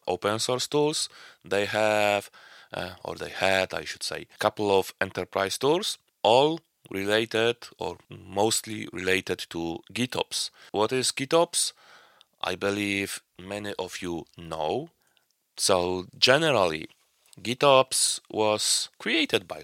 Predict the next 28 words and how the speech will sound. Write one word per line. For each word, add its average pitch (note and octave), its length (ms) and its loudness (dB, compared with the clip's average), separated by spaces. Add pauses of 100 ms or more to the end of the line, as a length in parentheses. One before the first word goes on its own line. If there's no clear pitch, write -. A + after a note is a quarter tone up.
(120)
Waveworks, - 560 -8 (340)
and A2+ 560 4 (100)
it A#2+ 200 2
is B2 400 2
a F#2+ 200 2
framework, C#3 680 0
'cause G2+ 160 -12
it's G2+ 160 -8
not A#2+ 220 -2
the G#2+ 100 -4
methodology, B2+ 960 0 (480)
is, G#2+ 640 2
uh, G2 60 0
something A#2+ 800 0
what G#2+ 440 2
we G2 500 -6 (540)
do G#2+ 320 -2
as F#2 240 -2
DevOps, F#2+ 720 -2 (220)
hopefully G2 420 -4
all F2 180 -2
the D#2 140 -4
time. D3 420 2 (220)
GitOps - 340 0
take A2 240 -2
the F#2 140 -4
whole G#2+ 180 4
process - 560 -2